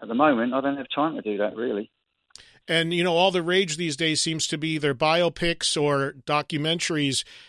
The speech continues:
Speaker 2: Have you ever been approached or considered doing something like that for Iron Maiden?
Speaker 1: Uh, well, again, it's just the finding the time to do it. It's just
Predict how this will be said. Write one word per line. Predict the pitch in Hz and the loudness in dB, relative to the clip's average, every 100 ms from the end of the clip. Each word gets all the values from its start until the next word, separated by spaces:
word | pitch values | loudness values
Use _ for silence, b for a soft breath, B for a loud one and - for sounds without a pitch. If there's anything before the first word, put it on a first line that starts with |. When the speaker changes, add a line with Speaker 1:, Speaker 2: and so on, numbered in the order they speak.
| - | 2
Speaker 2:
Have | 170 156 | 4 4
you | 165 180 | 0 2
ever | 190 202 | 4 2
been | 180 180 | 2 0
approached | - - 185 220 - 190 | 0 2 4 4 0 2
or | 165 | 0
considered | - 156 - 185 170 | 0 -2 2 2 2
doing | 170 175 180 | 0 -2 0
something | 190 185 196 185 | 0 0 0 2
like | 175 165 | 0 2
that | 190 208 - | 2 2 0
for | 180 170 | 0 2
Iron | 175 180 180 | 2 0 2
Maiden? | 185 196 220 - _ _ _ _ _ _ _ _ _ | 2 2 -2 -10 _ _ _ _ _ _ _ _ _
Speaker 1:
Uh, | - 208 214 220 | 4 6 6 4
well, | 208 196 | 2 0
again, | 196 214 | 2 0
it's | 175 - | 0 -4
just | 147 - | -8 -6
the | 127 | -4
finding | 151 143 127 | 0 2 0
the | 123 | -4
time | - 160 160 127 113 | -2 -2 0 -2 -4
to | 120 | -4
do | 143 160 | -2 0
it. | 113 - | 0 -4
It's | - 104 - - | -12 -12 -12 -8
just | 131 | -8